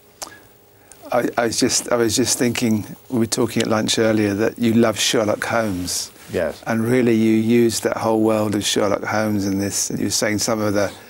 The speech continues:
Speaker 1: puzzles he have to, has to solve are quite difficult puzzles, but you,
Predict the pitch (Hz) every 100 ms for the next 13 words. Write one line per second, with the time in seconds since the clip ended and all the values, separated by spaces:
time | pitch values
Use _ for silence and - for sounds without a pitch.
0 | - - _ - 131 107 104 101 101 -
1 | - - 107 101 - - 110 101 101 110
2 | 117 127 107 - - - 104 104 107 -
3 | 113 - - - - 113 123 131 131